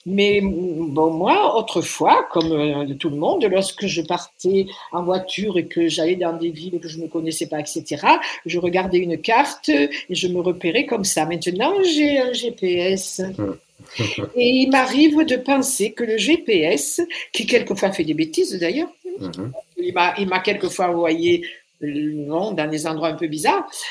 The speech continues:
Speaker 2: Mhm.
Speaker 1: euh, il est, le G P S m'a enlevé, euh, ce que j'avais, qui était,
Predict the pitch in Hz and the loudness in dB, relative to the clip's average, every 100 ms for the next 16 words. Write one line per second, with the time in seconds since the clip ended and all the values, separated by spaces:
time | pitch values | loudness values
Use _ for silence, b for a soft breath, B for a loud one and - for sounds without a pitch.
0 | B - 190 196 190 190 190 226 240 254 | B -4 2 4 4 4 2 0 0 0
1 | 254 - 180 165 208 226 320 320 302 269 | 0 -6 -8 -4 -2 2 0 2 4 6
2 | 294 - 262 208 - 285 320 294 233 170 | 4 2 2 -2 -2 -2 0 0 0 -2
3 | 165 170 - B B _ 175 170 - 269 | -2 -4 -6 B B _ -4 -2 -2 -2
4 | 254 220 226 180 170 214 - 220 - - | -2 0 0 0 2 2 2 -4 -6 0
5 | 196 254 | 2 2